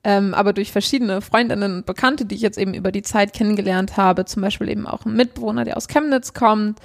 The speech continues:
habe ich eben sehr viel irgendwie über Sachsen und die, äh, Leute kennengelernt und lerne auch immer noch weiter, weil ich immer Leu-, Leute, ähm, treffe, auch gerade jetzt in meiner neuen Rolle als Landessprecherin und im Wahlkampf. Und ich denke, es gibt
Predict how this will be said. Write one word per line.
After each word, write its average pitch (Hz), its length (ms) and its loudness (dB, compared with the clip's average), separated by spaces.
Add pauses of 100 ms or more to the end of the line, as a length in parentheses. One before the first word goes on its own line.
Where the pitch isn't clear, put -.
(280)
habe 220 140 4
ich 220 80 -6
eben 226 140 2
sehr 220 180 4
viel 247 240 0
irgendwie 208 220 0
über 190 340 0
Sachsen 214 560 0
und 220 320 -6
die, 214 240 -6
äh, - 220 -2
Leute 202 580 2
kennengelernt 196 840 0
und 196 120 0
lerne 190 240 2
auch 202 140 2
immer 202 140 -2
noch 196 160 -4
weiter, 247 240 2
weil 202 100 0
ich 214 100 -8
immer 202 300 -4
Leu-, 202 540 0
Leute, 208 560 2
ähm, 226 320 -2
treffe, - 320 0
auch - 140 -2
gerade 196 200 0
jetzt 196 160 0
in 196 340 -8
meiner - 360 -6
neuen 214 340 4
Rolle 202 300 6
als 214 180 -2
Landessprecherin 214 920 -2
und 196 160 -8
im 196 120 -6
Wahlkampf. 208 640 0 (640)
Und 214 640 4 (880)
ich - 100 -4
denke, 247 200 2
es - 100 0
gibt 262 140 -4